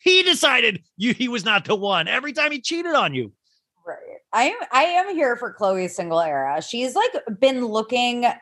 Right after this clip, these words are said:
Speaker 2: great lately. Like, she, like,
Speaker 1: It's not about, she, oh, I, I don't, it's not even about her looks. It's about, like, how do you, it's like, I feel like she'll always have, like, the worst men gun for her because she's so
Speaker 2: Right.
Speaker 1: gullible, you know?
Speaker 2: Right.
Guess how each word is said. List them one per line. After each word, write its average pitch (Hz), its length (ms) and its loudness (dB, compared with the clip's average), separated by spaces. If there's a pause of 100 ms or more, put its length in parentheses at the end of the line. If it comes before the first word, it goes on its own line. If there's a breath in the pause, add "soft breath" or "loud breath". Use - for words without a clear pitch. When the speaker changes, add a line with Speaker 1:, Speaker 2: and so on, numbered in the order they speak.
(160)
Speaker 2:
great 165 680 -2
lately. 131 680 -8
Like, 190 240 -2
she, 233 240 -8
like, 262 340 0
Speaker 1:
It's - 200 -8
not 339 180 4
about, 302 260 2
she, 285 160 -4
oh, 277 280 0
I, 262 240 0
I 254 100 4
don't, 285 220 -6
it's 220 120 -8
not 262 120 -2
even 302 140 2
about 202 340 0
her 208 100 2
looks. 185 300 0
It's 147 100 -10
about, 180 240 0
like, 175 140 6
how 160 180 2
do 214 80 0
you, 202 420 -2 (1040)
it's 185 140 -4
like, 220 80 2
I 208 80 6
feel 220 140 0
like 214 120 0
she'll 214 120 -2
always 196 560 0 (500)
have, 180 320 2
like, 165 300 0
the 165 260 -2
worst 160 480 -4
men 160 580 2 (240)
gun 185 320 2
for - 160 2
her 139 360 0
because 156 500 2
she's - 260 -4 (140)
so 151 340 2
Speaker 2:
Right. 127 80 -14
Speaker 1:
gullible, 143 560 2
you 156 140 0
know? 190 320 0 (240)
Speaker 2:
Right. 233 240 -2